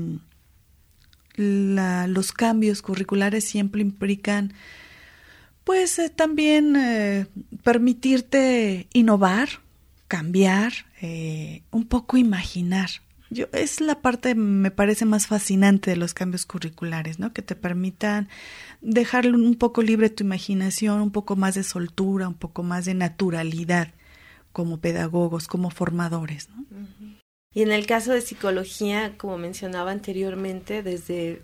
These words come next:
Speaker 2: de quitarnos como la idea de psicología educativa pensada, orientada al niño preescolar o al niño de primaria o hasta secundaria, y ahora ya pensarlo a nivel medio superior y superior,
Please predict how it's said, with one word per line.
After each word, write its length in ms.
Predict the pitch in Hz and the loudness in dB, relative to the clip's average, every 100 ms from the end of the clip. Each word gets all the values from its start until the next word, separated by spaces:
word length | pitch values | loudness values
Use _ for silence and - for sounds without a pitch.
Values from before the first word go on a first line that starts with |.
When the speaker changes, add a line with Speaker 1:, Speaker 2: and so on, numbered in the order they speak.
| - | -20
Speaker 2:
de 300 | - - 175 | -18 -12 -12
quitarnos 600 | - - - 185 196 208 208 | -12 -14 -8 -6 -4 -6 -8
como 180 | 208 | -8
la 140 | 190 175 | -8 -8
idea 320 | 170 185 180 | -6 -6 -6
de 140 | 185 | -6
psicología 600 | 190 - - 170 160 - | -8 -12 -10 -10 -10 -8
educativa 500 | 180 180 202 202 190 | -8 -8 -10 -8 -8
pensada, 640 | 185 175 180 - 185 185 196 - - - - | -8 -12 -10 -6 -6 -6 -10 -14 -20 -16 -6
orientada 720 | 180 180 180 175 175 180 170 | -4 -4 -4 -6 -2 0 -2
al 120 | 185 | -2
niño 200 | 190 185 | -6 -8
preescolar 600 | 185 175 - 180 175 175 | -8 -8 -6 -6 -6 -6
o 60 | |
al 120 | 175 175 | -8 -10
niño 180 | 175 | -10
de 60 | 170 | -12
primaria 640 | - 180 175 175 180 180 - - - - | -8 -8 -6 -6 -8 -8 -12 -20 -20 -12
o 140 | - 170 | -4 -2
hasta 240 | 170 175 | -2 -8
secundaria, 840 | 170 180 196 202 196 185 196 208 - | -8 -10 -8 -6 -4 -4 -6 -8 -10
y 100 | 202 | -8
ahora 340 | 190 185 196 202 | -6 -6 -6 -8
ya 260 | 202 190 | -6 -8
pensarlo 680 | - 202 208 196 185 196 214 | -6 -6 -6 -6 -6 -6 -8
a 60 | 185 | -8
nivel 340 | 175 175 180 | -10 -8 -8
medio 260 | 185 185 190 | -6 -8 -8
superior 500 | - 196 185 185 180 | -10 -8 -6 -4 -6
y 60 | 185 | -8
superior, 580 | - - 202 208 208 | -10 -6 -2 0 -2